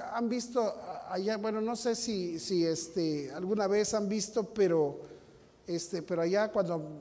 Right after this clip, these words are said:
llegamos a viajar en los aeropuertos, de repente vemos de esos güeros que se visten así, de los Amish. ¿Sabe cuáles son los Amish? Los Amish son los...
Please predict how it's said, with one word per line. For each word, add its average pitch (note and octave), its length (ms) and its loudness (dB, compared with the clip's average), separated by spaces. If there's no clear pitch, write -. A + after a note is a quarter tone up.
llegamos F#3 380 -2
a F3+ 80 0
viajar F3+ 640 0
en F3+ 100 -6
los D#3+ 200 -6
aeropuertos, F#3+ 640 -4
de E3 100 -4
repente F3+ 380 -4
vemos E3+ 340 -2
de E3+ 60 -2
esos E3+ 220 -4
güeros D#3 640 -2
que D#3+ 140 -6
se F3+ 140 -2
visten G3 420 -4
así, E3 200 -8
de E3+ 120 2
los E3+ 240 -2
Amish. G3+ 480 -2
¿Sabe G3+ 240 -2
cuáles G3+ 220 -2
son G#3+ 140 -2
los F3 120 -4
Amish? G#3+ 540 -4
Los G3 180 -2
Amish A#3 280 4
son A#3 260 4
los... A3 400 4